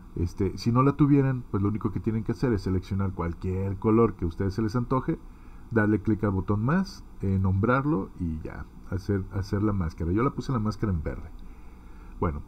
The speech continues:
selecciono el color y pinto el interior de la boca. Lo voy a seleccionar, lo corto,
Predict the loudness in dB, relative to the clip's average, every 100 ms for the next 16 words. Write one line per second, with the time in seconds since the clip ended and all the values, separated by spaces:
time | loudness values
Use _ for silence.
0 | -2 2 4 4 4 6 8 6 4 -6
1 | -14 -16 -16 -16 0 2 2 0 0 0
2 | 2 6 8 6 2 0 0 2 0 -2
3 | -4 0 2 2 2 0 -2 -8 -14 -16
4 | -16 -16 -18 -18 -10 -2 2 2 2 2
5 | 2 2 0 -2 -10 -16 -14 -2 -2 0
6 | 0 0 -6